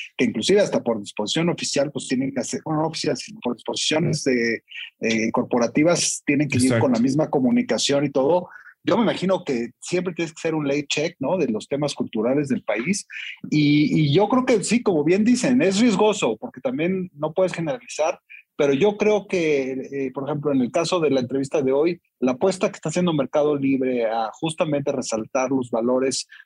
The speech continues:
Speaker 1: de la comida, del humor, del, de, del espíritu del mexicano, pues son interesantes, ¿no? Sobre todo que Mercado Libre, pues, es una empresa que además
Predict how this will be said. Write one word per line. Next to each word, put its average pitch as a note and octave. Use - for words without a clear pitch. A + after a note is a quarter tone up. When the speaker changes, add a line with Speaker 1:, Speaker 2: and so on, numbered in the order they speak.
Speaker 1:
de A2+
la A2
comida, B2
del G#2+
humor, B2+
del, A2+
de, A2+
del A#2
espíritu -
del C#3
mexicano, C#3+
pues B2+
son F#3+
interesantes, F3+
¿no? D#3
Sobre D3+
todo F#3
que F#3
Mercado E3
Libre, E3+
pues, C3+
es D3
una E3+
empresa D3
que C3+
además B2+